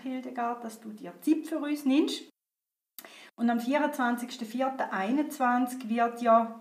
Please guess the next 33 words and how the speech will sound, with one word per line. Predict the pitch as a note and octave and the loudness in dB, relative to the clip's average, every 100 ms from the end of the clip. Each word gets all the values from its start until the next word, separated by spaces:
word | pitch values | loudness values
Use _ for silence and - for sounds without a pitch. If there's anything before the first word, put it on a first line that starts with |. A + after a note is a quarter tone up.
| A3 | -8
die | A3 | 0
erste | A#3 B3+ - | 2 0 -6
Viborada-Inklusin, | A3 G3 E3 F3 B3 B3+ C4+ C4+ - B3+ C#4+ C#4+ D#4 D4 | -8 -6 0 0 2 0 0 -2 -4 -6 -6 -2 -2 -2
und | G#3+ - | -6 -10
das | F#3+ | -14
bist | - G#3+ G#3+ | -8 -8 -8
ja | F3 | -10
du, | - A3 D#4 B4 - - - - - - - | -4 4 6 6 4 -6 -16 -18 -20 -12 0
in | B3 | 2
die | C4 B3+ | 2 0
Zelle | B3+ A#3+ A#3 G#3+ | 4 4 4 2
einziehen. | - A#3 D4+ - - D4+ D#4 D4+ - | 0 4 4 2 -2 2 4 4 2
Und | A#3+ B3 - - | 0 -2 -2 2
deshalb | C#4 C4 B3+ A3+ | 2 4 0 0
haben | A#3+ A#3+ | -2 0
wir | A#3 | 0
das | A3+ G#3 | -2 -6
Gespräch | - - G3+ G#3+ A3+ A3 - - | -8 -6 2 6 6 4 -6 -10
jetzt | G#3 G#3 - | -10 -10 -4
auch | G#3 | -4
schon | G#3 G#3 | -4 -8
ein | G3 | -10
bisschen | - G3+ | -10 -10
früher | - C#4+ F4 | 2 4 6
aufgenommen, | D#4 D#4 - C4 B3 B3+ - - - - | 4 2 0 0 0 0 -4 -14 -6 4
damit | A3+ A#3 A#3 A#3+ | 6 6 0 -2
die | |
Podcast-Folge | A3 A3 A3 G#3+ G3 G3 G3 - G3+ G#3 G3+ | -4 -2 -2 -2 -2 -2 -4 -6 -6 -6 -8
dann | F#3+ F#3 | -8 -6
auch | F3+ F3+ | -4 0
rechtzeitig | G3+ A3+ - A3+ G#3+ A3 G#3+ - | 0 0 -2 -2 -2 -4 -10 -8
zu | A3+ | -10
dem | G#3+ G3 G3 | -6 -8 -8